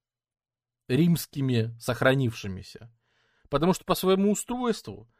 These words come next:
современная Европа всё-таки наследует не столько Риму, сколько Средневековью.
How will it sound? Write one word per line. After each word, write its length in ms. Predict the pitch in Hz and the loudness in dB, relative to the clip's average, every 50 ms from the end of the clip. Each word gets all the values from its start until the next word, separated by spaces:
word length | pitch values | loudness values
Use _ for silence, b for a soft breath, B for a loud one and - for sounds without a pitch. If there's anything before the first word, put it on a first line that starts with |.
| _ _ _ _ | _ _ _ _
современная 640 | - - 143 139 151 170 180 180 175 160 143 139 135 | -6 -2 0 0 2 2 2 2 2 0 0 0 0
Европа 680 | 147 165 160 156 160 156 135 113 117 - - - - _ _ _ _ _ - | -2 -2 -2 0 0 0 0 -2 -4 -8 -12 -16 -16 _ _ _ _ _ -16
всё-таки 480 | - - 202 196 202 165 - - 147 | -6 -2 -2 -2 0 -2 -6 -6 -4
наследует 560 | 135 143 139 - 185 196 190 175 185 165 - | -2 -2 -2 -2 -2 -4 -2 -2 -4 -6 -4
не 100 | 185 185 | -4 -4
столько 460 | 180 - - 208 202 180 - - 180 180 | -4 -2 -2 -4 -4 -2 -2 -2 -2 -2
Риму, 520 | 202 214 214 208 175 127 110 104 - - _ _ _ _ _ _ _ _ | -2 -2 -4 -2 -2 -2 -2 -4 -8 -14 _ _ _ _ _ _ _ _
сколько 400 | - - - - 180 190 - 202 | -20 -14 -8 -6 -6 -4 -4 -4
Средневековью. 1120 | 180 - 196 202 180 196 202 208 220 214 214 - 196 180 156 127 113 101 95 - - - | -4 -4 -4 -4 0 0 0 0 -2 -4 -6 -6 -2 0 0 0 0 -2 -6 -10 -16 -20